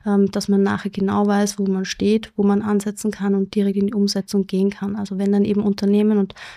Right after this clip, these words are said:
ähm, das haben wir Gott sei Dank, äh, sehr oft, äh, direkt danach einen konkreten Plan erstellen, einen Aktionsplan beispielsweise,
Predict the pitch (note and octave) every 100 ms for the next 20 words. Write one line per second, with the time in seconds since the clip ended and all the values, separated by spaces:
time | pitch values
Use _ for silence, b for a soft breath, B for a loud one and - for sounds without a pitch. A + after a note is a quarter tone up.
0 | B G3 F#3+ G3 F#3+ F#3+ - G3+ G3+ G3+
1 | G3+ G3+ G#3+ G3 G3+ G#3 - G3+ G3+ G#3
2 | A3 A3+ - B B B B G#3 G3+ G3+
3 | A3+ A3 - G3 F#3+ G3 G#3 G3+ - -
4 | F3+ G3 - F#3+ F#3 G3+ G3+ G3 G3+ F#3+
5 | G3+ G#3 A3 A3 - _ _ _ - F#3+
6 | - F#3+ F#3 F#3 F3 F#3 F#3+ - G#3+ G#3+
7 | - - G3 F#3+ G#3 - G#3 - - G3+
8 | G#3